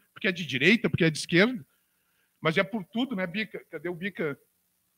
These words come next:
Por tudo que tava envolvido, né, Bica? Na, eh, porque, eh, envolvia até a questão de segurança. E aí a gente teve que impedir o acesso. Mas, pra mim, se fosse pacífico, a pessoa fazer uma manifestação aqui,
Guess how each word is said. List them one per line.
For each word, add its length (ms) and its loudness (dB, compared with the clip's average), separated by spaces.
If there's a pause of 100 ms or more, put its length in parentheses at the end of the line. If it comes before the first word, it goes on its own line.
(360)
Por 120 0
tudo 260 2
que 100 0
tava 220 4
envolvido, 540 2
né, 100 2
Bica? 300 0
Na, 240 2 (420)
eh, 440 6
porque, 140 -4
eh, 340 4
envolvia 400 4
até 120 8
a 60 10
questão 280 12
de 80 10
segurança. 800 8 (560)
E 140 12
aí 160 12
a 60 10
gente 200 8
teve 200 8
que 100 6
impedir 580 4 (440)
o 100 8
acesso. 560 2 (340)
Mas, 160 8
pra 160 6
mim, 400 2 (440)
se 120 -2
fosse 360 4
pacífico, 880 2 (1080)
a 120 4
pessoa 340 4
fazer 300 6
uma 160 6
manifestação 880 4
aqui, 400 2